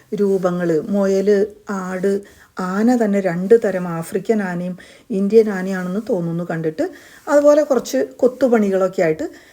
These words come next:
കാണിച്ചിരിക്കുന്നു. അപ്പോൾ ഇതെന്താണെന്ന് അറിയാൻ വേണ്ടിയിട്ട് എനിക്ക് ഭയങ്കര കൗതുകം. ഞാൻ നോക്കിയിട്ട് അത് വായിച്ചു നോക്കി. വായിച്ചു നോക്കിയപ്പോൾ അതിൽ എഴുതിയിരിക്കുന്നത്,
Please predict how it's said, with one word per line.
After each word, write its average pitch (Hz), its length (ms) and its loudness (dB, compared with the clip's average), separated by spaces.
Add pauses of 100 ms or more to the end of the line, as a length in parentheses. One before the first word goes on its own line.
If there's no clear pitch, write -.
(220)
കാണിച്ചിരിക്കുന്നു. 185 540 -4
അപ്പോൾ 208 120 -4
ഇതെന്താണെന്ന് 294 540 4
അറിയാൻ 208 240 2
വേണ്ടിയിട്ട് 190 300 0
എനിക്ക് 190 200 -2
ഭയങ്കര 190 400 -2
കൗതുകം. 170 460 -4 (220)
ഞാൻ 311 140 -4
നോക്കിയിട്ട് 220 300 4
അത് 202 120 4
വായിച്ചു 175 460 0
നോക്കി. 180 280 -4 (460)
വായിച്ചു 294 320 0
നോക്കിയപ്പോൾ 214 420 2
അതിൽ 190 160 4
എഴുതിയിരിക്കുന്നത്, 175 680 2